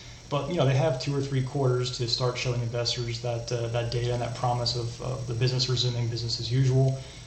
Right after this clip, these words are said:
Uh, I think the, the issue that we're seeing is, like, how, when you have, like, a, a stock like this and it's, it's, it was so expensive for a time,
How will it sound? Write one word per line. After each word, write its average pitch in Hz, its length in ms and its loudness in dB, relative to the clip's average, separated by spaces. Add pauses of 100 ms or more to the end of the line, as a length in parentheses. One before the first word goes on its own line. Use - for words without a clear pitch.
Uh, 127 60 -4
I 127 80 -4
think 135 180 -2
the, 123 120 0
the 143 200 4
issue 208 220 4
that 120 120 4
we're 120 80 -4
seeing 127 320 -2
is, 117 200 -2
like, - 260 -8 (340)
how, 143 480 2 (1400)
when 156 120 2
you 156 100 4
have, 165 200 4
like, 127 200 4
a, 123 40 -2
a 120 40 0
stock 151 340 2
like 117 180 0
this 117 260 -2
and 131 80 0
it's, 117 280 -4
it's, - 400 -4
it 131 80 -2
was 120 160 -2
so 135 160 0
expensive 151 560 0
for 123 120 2
a 117 60 0
time, 127 500 0